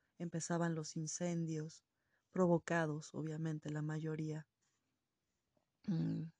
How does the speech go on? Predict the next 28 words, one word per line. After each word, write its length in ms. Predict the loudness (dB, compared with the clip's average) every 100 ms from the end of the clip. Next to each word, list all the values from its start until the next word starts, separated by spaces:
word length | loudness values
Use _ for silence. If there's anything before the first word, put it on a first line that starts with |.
| _
ahorita 240 | 0 2 4
no 120 | 6
voy 120 | 6
a 20 |
entrar 280 | 6 4 2
a 40 | 2
ese 160 | -2
tema, 300 | 0 2 2
pero 200 | 0 -4
también 220 | -2 0
es 120 | 0 -2
un 100 | -2
tema 240 | 0 0
muy 220 | 0 0
importante, 640 | -2 -4 -6 -4 -4 -4 -6
el 100 | -6
cómo 220 | -4 -4
cuidar 380 | -2 -2 0 0
nuestros 420 | -4 -6 -6 -6
bosques, 540 | -4 -6 -8 -16 -16 -18 _ _ _ _ _ _ _ _ -6
cómo 240 | 0 0
cuidar 360 | 0 -2 0 0
las 180 | -2 -4
selvas, 680 | -2 -2 -2 -4 -6 -14 -16 _ _ _ _ _ _ _ _
toda 220 | 2 2
la 100 | 2
naturaleza, 880 | 0 -2 -4 -4 -2 -4 -6 -10 -10 _ _ _
¿no? 240 | -8 -8